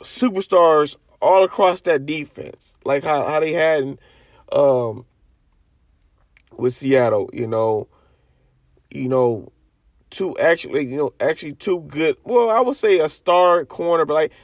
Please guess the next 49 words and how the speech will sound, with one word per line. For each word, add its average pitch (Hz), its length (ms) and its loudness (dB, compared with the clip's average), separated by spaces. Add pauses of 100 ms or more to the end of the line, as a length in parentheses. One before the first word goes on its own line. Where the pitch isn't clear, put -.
(100)
like, 165 320 0 (800)
you 202 120 -6
would 220 120 4
have 226 180 0
to 208 80 0
have 196 300 2
a 180 60 0
guy 165 280 4
like 156 240 2
Derwin 156 540 2
James, 139 680 -2 (380)
you - 120 -8
know, 247 140 2
and 214 100 4
it's 202 120 2
not 208 180 2
probably 185 220 2
fair 156 240 0
'cause 151 160 -4
he, 147 80 -6
he's 147 240 -8
missed, 143 320 -8 (440)
but 147 160 2
I'm 170 140 2
so 180 140 -2
like, 147 180 -2
but 151 220 0 (400)
not 180 240 0
just 156 220 -14
saying 143 320 -4
you, 123 160 -8
you 120 200 -4
only 135 220 -2
need 110 120 -14
Derwin 120 360 -2
James 135 320 -6
to, 101 120 -8
uh, 107 300 -6 (1040)
to, - 160 -8
uh, 117 180 -2
run 123 220 -2
that 120 160 -4
scheme, 120 400 -10
but 127 300 -2 (240)
if 127 100 -12
he 190 120 -2
had 190 180 4
Derwin 151 260 2
James 131 240 -4